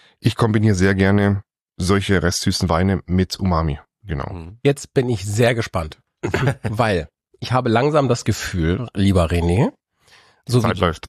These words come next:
Speaker 3: so wie Dietmar immer unseren Gästen nachsteigt und die Dinge wissen, wo sie nicht wissen, wo er das her weiß,
Speaker 2: Nachsteigt allein.
Speaker 3: habe, habe ich jetzt allmählich das Gefühl, du steigst mir nach, weil, äh, dass ich das Ding auf der Hochzeit hatte, wusste ich schon gar nicht mehr, aber der Name kam mir bekannt vor.
Speaker 2: Ach so.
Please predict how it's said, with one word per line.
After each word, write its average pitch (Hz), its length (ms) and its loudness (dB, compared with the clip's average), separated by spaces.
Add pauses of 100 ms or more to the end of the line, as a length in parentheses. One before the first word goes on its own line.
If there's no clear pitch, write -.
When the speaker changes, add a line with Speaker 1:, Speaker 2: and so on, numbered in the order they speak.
Speaker 3:
so 117 220 2
wie 117 60 0
Dietmar 139 340 0
immer 117 180 2
unseren 113 240 0
Gästen 131 260 -2
nachsteigt 85 540 0
und 104 180 0
die 123 80 0
Dinge 123 240 2
wissen, 123 400 0
wo 104 80 0
sie 110 120 -2
nicht 101 120 0
wissen, 110 220 -2
wo 90 40 2
er 85 60 2
das 98 160 -2
her 117 160 -2
weiß, 85 240 0
Speaker 2:
Nachsteigt - 800 -6
allein. 139 240 -2
Speaker 3:
habe, 131 260 0
habe 135 300 0
ich - 140 -2
jetzt 160 140 0
allmählich 117 220 0
das 123 120 -2
Gefühl, 127 200 0
du 123 100 -2
steigst 113 260 0
mir 135 120 2
nach, 80 280 -4
weil, 110 260 2 (160)
äh, 107 180 4
dass 123 200 -2
ich 143 80 -4
das 139 160 -2
Ding 147 180 -2
auf 110 80 -2
der 117 120 -2
Hochzeit 123 200 -4
hatte, 104 220 -4
wusste 113 160 -8
ich - 60 -12
schon 107 100 -2
gar 95 140 2
nicht 101 100 -2
mehr, 95 100 0
aber 92 80 0
der 98 80 0
Name 127 240 0
kam 95 160 -4
mir 85 80 0
bekannt 92 380 -2
vor. 131 280 -2
Speaker 2:
Ach - 60 -20
so. - 100 -20